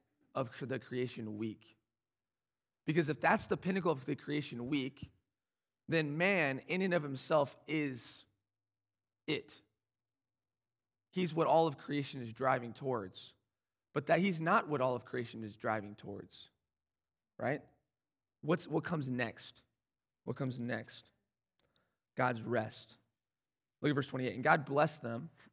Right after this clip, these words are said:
and God said to them, 'Be fruitful, multiply, and fill the earth, and subdue it, have dominion.'"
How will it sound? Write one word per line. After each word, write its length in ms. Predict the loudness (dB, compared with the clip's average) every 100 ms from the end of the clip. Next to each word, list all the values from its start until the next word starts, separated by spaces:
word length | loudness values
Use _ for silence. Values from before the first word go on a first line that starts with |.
| _ -8
and 160 | -2
God 200 | 4 2
said 180 | 2 0
to 40 | 0
them, 140 | -2
'Be 80 | -4
fruitful, 320 | -6 -6 -4
multiply, 340 | -4 -4 -4
and 80 | -4
fill 200 | -2 -2
the 120 | 0
earth, 180 | -2 -2
and 80 | -8
subdue 420 | -12 -8 -2 0
it, 180 | 0 -2 -10
have 100 | -10
dominion.'" 540 | -6 -4 -4 -6 -8